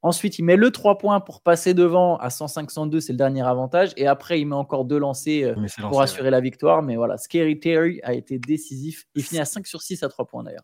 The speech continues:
Speaker 2: Ouais, Scary Terry. Mais c'est pour ça qu'ils l'ont, c'est pour ça qu'ils l'ont recruté, hein. C'est, c'est ce que, c'est ce que, c'est ce qu'a dit Spoelstra, euh, après le match. C'est ce qu'ont dit ses coéquipiers. Le, son début de, ce, son début d'aventure avec le Heat a été un peu, euh, tronqué parce qu'il s'est blessé, parce qu'il rentrait pas grand-chose.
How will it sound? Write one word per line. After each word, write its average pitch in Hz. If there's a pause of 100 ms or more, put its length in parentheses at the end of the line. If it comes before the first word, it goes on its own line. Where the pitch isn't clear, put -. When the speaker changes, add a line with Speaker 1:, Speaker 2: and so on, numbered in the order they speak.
(100)
Speaker 2:
Ouais, 101
Scary 104
Terry. 110
Mais 107
c'est 147
pour 143
ça 151
qu'ils 117
l'ont, 110
c'est 104
pour 101
ça 110
qu'ils 92
l'ont 87
recruté, 120
hein. 175 (540)
C'est, 101
c'est 104
ce -
que, 107
c'est 101
ce -
que, 98
c'est 95
ce -
qu'a 98
dit 95
Spoelstra, 107
euh, 92
après -
le 90
match. 120
C'est 90
ce -
qu'ont 104
dit 92
ses 104
coéquipiers. 107 (540)
Le, 127
son 143
début 143
de, 131
ce, 113 (300)
son -
début 117
d'aventure 131
avec 127
le 131
Heat 143
a 123
été 107
un 107
peu, 110
euh, 101
tronqué 117
parce 113
qu'il -
s'est -
blessé, 110
parce 120
qu'il 98
rentrait 95
pas 98
grand-chose. 113